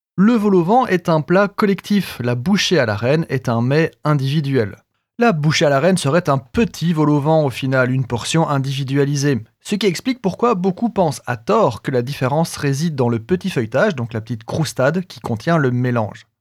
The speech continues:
Historiquement, le vol au vent est l'évolution d'une tourte rustique à la volaille. C'est Antoine Carême qui va systématiser l'emploi d'une pâte feuilletée, plus légère et croustillante, pour réaliser ses tartes ou ses tourtes salées ou sucrées, dont il s'est fait une spécialité.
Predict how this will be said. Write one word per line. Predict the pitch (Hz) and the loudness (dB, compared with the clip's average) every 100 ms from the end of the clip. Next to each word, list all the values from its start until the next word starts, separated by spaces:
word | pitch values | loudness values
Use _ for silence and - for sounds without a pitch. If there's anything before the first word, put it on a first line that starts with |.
| _ _ | _ _
Historiquement, | 233 - 202 190 226 269 247 - | -4 0 -2 0 2 2 0 -2
le | 196 214 | -2 0
vol | 202 202 | 0 0
au | 196 | 2
vent | 196 240 - | 2 2 2
est | 180 | 0
l'évolution | 190 180 180 160 - 226 | 2 2 0 0 0 2
d'une | 180 147 139 | 2 2 -2
tourte | - 214 - 147 | 0 0 0 0
rustique | 135 165 - - 190 - | 0 0 -2 -4 -6 -2
à | 131 | 0
la | 156 | 2
volaille. | 139 135 107 107 - | 2 0 0 -4 -12
C'est | - 240 220 | -4 -2 0
Antoine | 208 208 226 196 | -2 0 0 0
Carême | 202 160 120 110 | 0 0 0 -2
qui | 123 | -2
va | 127 123 | 0 0
systématiser | - 208 - 180 151 139 127 202 | -2 -4 -2 -2 0 -2 -2 0
l'emploi | 147 120 - 165 | 0 -2 0 -2
d'une | 131 110 | 0 -2
pâte | 117 110 | -2 -2
feuilletée, | - 151 120 123 196 | -4 -6 -2 -2 -4
plus | - - 143 | -4 -4 -2
légère | 107 101 101 - | -2 -4 -10 -6
et | 208 | -6
croustillante, | 185 151 - 110 107 160 - - | -4 -6 -6 -6 -6 -8 -8 -4
pour | 214 | 0
réaliser | 175 127 120 175 | 2 0 0 -4
ses | - 110 | -4 -2
tartes | 147 170 - - | -2 -2 -6 -4
ou | 180 | -2
ses | 135 | -2
tourtes | 110 175 - 113 | -4 -4 -4 -6
salées | - 113 143 165 | -4 -2 -2 -2
ou | 208 | -2
sucrées, | 185 208 - 160 160 - | -2 -4 -2 -4 -4 -6
dont | 139 | -6
il | 120 | -6
s'est | 110 101 | -8 -6
fait | 139 147 - - | -2 -4 -4 -8
une | 120 | -8
spécialité. | - 113 156 135 113 127 | -4 -2 0 -2 -2 -4